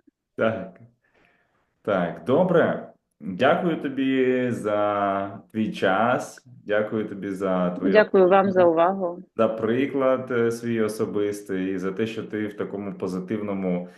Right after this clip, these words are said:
Speaker 1: настрої, е, проходиш, е,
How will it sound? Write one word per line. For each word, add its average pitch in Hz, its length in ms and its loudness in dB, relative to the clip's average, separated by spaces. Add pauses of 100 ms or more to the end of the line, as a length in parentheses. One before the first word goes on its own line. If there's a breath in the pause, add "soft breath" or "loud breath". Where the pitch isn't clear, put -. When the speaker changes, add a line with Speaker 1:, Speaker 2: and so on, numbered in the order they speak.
(260 loud breath)
Speaker 1:
настрої, 110 1120 0 (280)
е, 90 420 -2
проходиш, 117 880 0
е, 104 40 -6